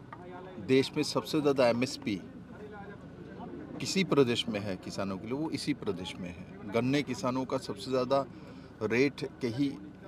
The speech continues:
लि-, दिया जाता है तो इसी प्रदेश में दिया जाता है। तो उसी कारण से आज जो वो रैली है, वहाँ माननीय मुख्यमंत्री जी आएंगे और मैं मानता हूँ हरियाणा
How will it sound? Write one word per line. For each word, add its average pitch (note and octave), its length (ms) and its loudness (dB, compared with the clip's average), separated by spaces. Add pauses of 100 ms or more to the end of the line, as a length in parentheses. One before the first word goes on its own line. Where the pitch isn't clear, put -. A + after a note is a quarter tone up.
लि-, G#2+ 200 -2
दिया B2 240 8
जाता A#2 300 2
है A2+ 60 0
तो - 200 -6
इसी D#3 200 0
प्रदेश G#2+ 440 0
में G2+ 100 -2
दिया G2+ 160 2
जाता F2+ 280 -4
है। F2+ 100 -8 (720)
तो - 60 -4 (120)
उसी D#3 300 4 (1400)
कारण B2+ 240 4
से C3+ 160 0
आज A#2 120 4
जो A2 120 -2
वो G#2+ 120 2
रैली G2+ 320 2
है, A#2+ 200 0 (800)
वहाँ G#2+ 200 -4
माननीय G#2 280 -2
मुख्यमंत्री A2+ 500 -4
जी A2 100 -2
आएंगे A2 360 -2 (960)
और F#2+ 80 -4
मैं G2+ 180 -2
मानता G2+ 380 0
हूँ B2 200 0 (400)
हरियाणा G#2+ 400 0